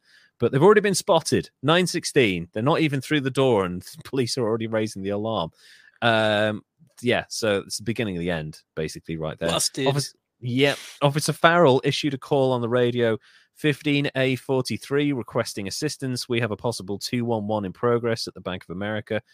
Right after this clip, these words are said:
Speaker 1: Apparently, two one one is the code for a robbery. As they entered the bank, each armed with an Norinco Type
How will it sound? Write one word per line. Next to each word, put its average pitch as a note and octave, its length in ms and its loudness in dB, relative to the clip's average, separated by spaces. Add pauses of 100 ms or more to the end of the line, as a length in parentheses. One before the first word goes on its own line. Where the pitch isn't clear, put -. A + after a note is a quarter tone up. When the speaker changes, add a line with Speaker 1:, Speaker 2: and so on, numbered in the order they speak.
(240)
Speaker 1:
Apparently, D2 300 -10
two F2+ 180 -6
one E2 180 -4
one F2+ 140 -4
is F#2+ 100 -6
the - 60 -20
code G#2+ 260 -2
for A2 140 -4
a G#2 40 0
robbery. D#3 540 2 (400)
As - 100 -14
they D#3 220 -2
entered F3+ 300 -2
the D#3 80 -6
bank, D3 440 2
each C#3 300 -2 (100)
armed C3 420 2
with A#2+ 460 2
an A#2 120 0
Norinco B2+ 580 0
Type C3 280 -4